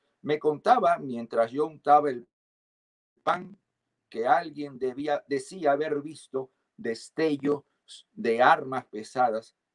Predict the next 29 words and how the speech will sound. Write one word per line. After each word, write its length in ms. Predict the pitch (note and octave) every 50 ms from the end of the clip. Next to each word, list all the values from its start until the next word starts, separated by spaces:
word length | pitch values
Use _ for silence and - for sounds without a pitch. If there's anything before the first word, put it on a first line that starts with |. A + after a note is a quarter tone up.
| _ -
en 180 | A2 A2 G2+
el 140 | G2+ G2 G2
cuerpo 460 | - C3 C#3+ C#3 A#2 G2 - - F2+
invasor. 500 | G2+ F#2 F2+ F#2+ - - A2 - - _ _ _ _ _ _ _ _ _ _ _ _ _ _ _ _ _ _ _ _ _ _ _ _ _ _ _ _ _ _ _ _
El 80 | - D#3
desembarco 600 | F#3 F3+ - F#3+ F#3+ F#3 G#3 A3+ A#3 A3+ G#3+ G3+
había 240 | F#3+ F#3 G3+ G3 G3
tenido 380 | F#3+ F#3 F#3 F#3 F#3+ F#3+ F3+
lugar 480 | F3 E3+ D#3+ C#3+ E3+ E3 E3 E3 - _ _ _ _ _ _ - D#3+ - - _ _ _ _ _ _ _ _
en 180 | - D3 D3+ A#2+
Bahía 320 | C3+ C#3 D3+ E3+ E3+ D3+
de 120 | B2+ B2 -
Cochinos, 760 | - - - - C#3+ B2+ - - - - - - - _ _
donde, 340 | - G#2 C#3 C#3+ C#3+ C#3+ C#3
en 100 | D3 D3
opinión 520 | D3 D3 - D3+ D3+ E3 F3+ G3+ G#3 G3+
de 120 | F#3+ E3 D#3
los 180 | C#3+ C3 B2+
más 300 | C3+ D3 E3+ E3 - -
enterados, 720 | D3+ C#3+ C3+ - - C3 C3+ D3+ F#3+ G3 F3+ F3 D3+ - - _ _ _ _
los 220 | - - - A#2+ -
invasores 640 | A#2+ B2+ B2 B2+ B2 A#2+ - - D#3 D#3+ D#3 D3 -
se 120 | D3 C3+
proponían 640 | - - C#3 C3 - C3 C3 C3 D3 E3 E3 D#3 D3
establecer 640 | C3+ C3 - C3+ C3+ C3 B2 B2+ C3 - D3 C#3 C#3+
una 220 | D3 C#3+ C3+ B2+
cabeza 440 | - B2 B2+ B2+ B2+ C3+ - C3 A#2
de 120 | A#2 A#2
playa 460 | A2+ C3+ D3+ E3 D#3 D3 - - -